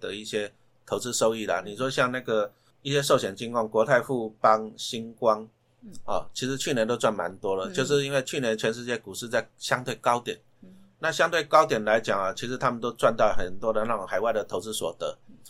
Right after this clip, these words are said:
Speaker 1: 他们趁机获利了结。所以说，哇，你看一下那个E P S都超过了十块钱了，国泰跟富邦。
Speaker 2: 嗯。
Speaker 1: 那可能预期今年也会配息会不会不错。
Speaker 2: 嗯。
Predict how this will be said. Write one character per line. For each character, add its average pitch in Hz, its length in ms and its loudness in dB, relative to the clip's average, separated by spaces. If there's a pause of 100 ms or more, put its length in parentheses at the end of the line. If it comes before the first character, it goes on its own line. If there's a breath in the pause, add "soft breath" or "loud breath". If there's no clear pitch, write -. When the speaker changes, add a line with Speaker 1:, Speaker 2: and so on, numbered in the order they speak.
(180)
Speaker 1:
他 117 100 0
们 120 220 -6
趁 120 180 -2
机 120 140 -4
获 117 140 0
利 113 140 -4
了 92 180 0
结。 92 200 -6
所 127 140 0
以 - 20 -2
说， 123 140 2 (180)
哇， 98 240 -6
你 104 80 -18
看 131 200 2
一 127 40 -8
下 131 140 4
那 127 120 -2
个 113 260 2 (300 soft breath)
E 139 140 -4
P 143 120 2
S 131 180 -2
都 123 140 2
超 113 260 4
过 110 240 4
了 95 180 -2
十 - 220 -4
块 107 180 4
钱 92 180 -6
了， 92 120 -6
国 104 180 -4
泰 117 140 4
跟 113 140 -6
富 110 280 -6
邦。 180 200 0
Speaker 2:
嗯。 180 160 -12 (440 soft breath)
Speaker 1:
那 156 120 2
可 147 100 -4
能 117 240 -2
预 151 160 -4
期 110 180 -8
今 117 160 -4
年 110 220 -2
也 98 80 -2
会 110 80 4
配 139 160 0
息 110 140 -2
会 113 80 0
不 117 60 -2
会 117 100 0
不 - 100 -10
错。 104 320 0
Speaker 2:
嗯。 185 80 -18